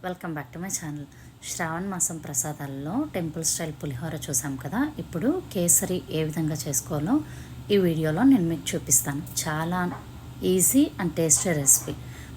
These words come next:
ముందుగా ఒక కడాయి పెట్టుకొని అందులోకి ఒక టూ టేబుల్ స్పూన్స్ నెయ్యి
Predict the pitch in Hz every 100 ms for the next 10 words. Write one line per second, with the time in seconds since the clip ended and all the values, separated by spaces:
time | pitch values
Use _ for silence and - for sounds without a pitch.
0 | 175 160 160 165 180 269 330 202 - -
1 | 156 151 147 143 - 156 220 302 170 151
2 | 151 139 - 349 - - 175 190 175 156
3 | 139 151 - 185 277 330 180 165